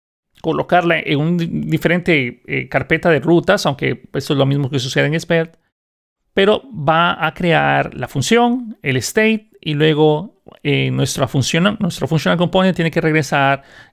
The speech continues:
el J S X que nosotros vamos a usar para mostrarlo. Va, va a mostrar, digamos, un H uno, un header en el cual vamos a poner el nombre.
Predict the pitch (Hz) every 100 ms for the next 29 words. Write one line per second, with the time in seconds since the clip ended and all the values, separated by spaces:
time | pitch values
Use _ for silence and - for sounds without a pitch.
0 | - 135 123 156 160 165 185 160 170 165
1 | 139 131 143 151 151 147 139 151 135 123
2 | - 139 127 - 135 143 - 156 156 147
3 | 143 - 160 165 151 147 147 135 156 151
4 | 147 151 - 143 151 147 139 135 160 156
5 | 151 139 127 139 143 135 135 135 123 120
6 | 147 147 123 -